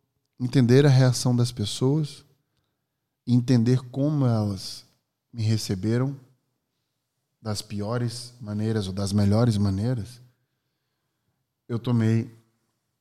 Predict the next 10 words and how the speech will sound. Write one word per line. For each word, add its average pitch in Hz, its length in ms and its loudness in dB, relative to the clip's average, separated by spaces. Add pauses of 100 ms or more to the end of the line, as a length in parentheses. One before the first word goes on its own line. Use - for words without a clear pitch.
(920)
mais 120 320 4
uma 113 160 2
decisão. 104 500 -2 (2250)
E 120 120 6
essa 117 320 6
é - 20 6
a - 20 6
decisão 113 500 2
que 110 120 -4
define 110 680 2